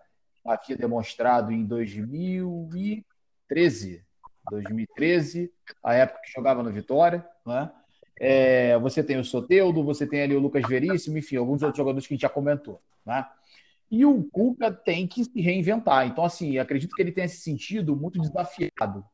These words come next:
E, ao, e, e a, e a, e o elenco do Santos compra essa ideia, né? Compra essa questão de se sentir desafiado.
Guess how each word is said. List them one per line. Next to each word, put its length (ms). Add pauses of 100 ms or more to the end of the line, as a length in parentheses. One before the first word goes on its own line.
E, 240
ao, 320
e, 180
e 180
a, 120 (120)
e 140
a, 960
e 80
o 60
elenco 260
do 140
Santos 360
compra 640 (520)
essa 280
ideia, 400
né? 300 (420)
Compra 280
essa 160
questão 280
de 140
se 160
sentir 460
desafiado. 840